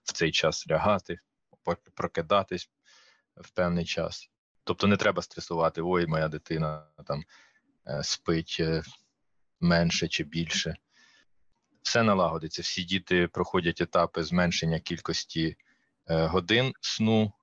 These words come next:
в день, також, е, скільки разів дитина спить в день, ця, е, частота зменшується,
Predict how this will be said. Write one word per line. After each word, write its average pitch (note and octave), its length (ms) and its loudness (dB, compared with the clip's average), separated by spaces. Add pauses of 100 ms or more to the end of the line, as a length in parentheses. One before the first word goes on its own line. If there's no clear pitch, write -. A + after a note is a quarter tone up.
в E2+ 160 -20
день, G2 360 4
також, - 480 -4
е, E2+ 400 4
скільки - 400 -2
разів F#2 300 0
дитина F#2+ 320 2
спить - 320 0
в F2+ 60 -20
день, F2+ 280 2 (260)
ця, F2 440 2
е, F2 120 0
частота F2 480 0
зменшується, E2+ 580 -2